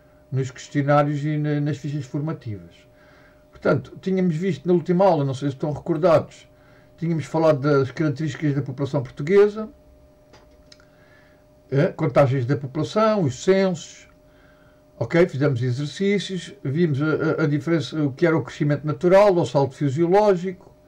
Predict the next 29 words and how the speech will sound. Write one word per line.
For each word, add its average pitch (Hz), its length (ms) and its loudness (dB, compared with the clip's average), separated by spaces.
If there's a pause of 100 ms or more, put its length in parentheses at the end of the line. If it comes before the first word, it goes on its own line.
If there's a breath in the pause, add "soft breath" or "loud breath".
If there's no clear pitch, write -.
(220 soft breath)
fizemos 131 340 0
exercícios, 180 920 -6 (300 soft breath)
vimos 147 280 2
a 156 40 2
imigração, 165 760 2
o 170 40 0
que - 100 -4
eram 147 220 4
emigrantes, 175 680 4
o 147 80 -6
que 147 120 -2
eram, 143 280 0 (140)
eh, 143 260 -2
imigrantes, 170 1000 0 (560 soft breath)
e 175 80 0
depois 190 240 4
vimos 180 260 0
os 180 140 -4
locais 175 760 4 (800)
para 160 200 2
onde 160 200 0
os 139 60 -6
portugueses 156 460 -2
imigravam 165 680 2
e 190 300 -2 (560 soft breath)
também 180 340 4
os 180 140 -2
países 190 500 0
que, 185 360 -6